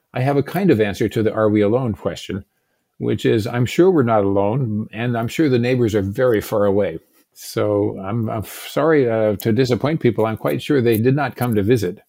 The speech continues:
And the reason that I'm sure is that it's just, space is so large. People don't fully appreciate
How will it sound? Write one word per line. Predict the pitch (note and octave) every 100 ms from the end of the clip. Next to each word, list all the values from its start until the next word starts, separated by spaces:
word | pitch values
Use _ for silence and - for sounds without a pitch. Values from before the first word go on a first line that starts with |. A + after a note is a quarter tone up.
| _ _ _ _ _ _
And | A2 A2+
the | C#3+
reason | G#3 A3 F#3
that | B2+ G#2+
I'm | G#2
sure | F#2+ - B2 B2+
is | C3+ B2 C3 A2+
that | C3 A#2+
it's | A2+ -
just, | C#3 - _
space | - E3 F#3
is | C3+ -
so | C3+
large. | D#3+ A2+ G#2 G2 D#2 - _ _ _
People | - D3 C3
don't | B2+ C3 -
fully | - C3+ A2+
appreciate | - C#3 B2+ - G#2 G2+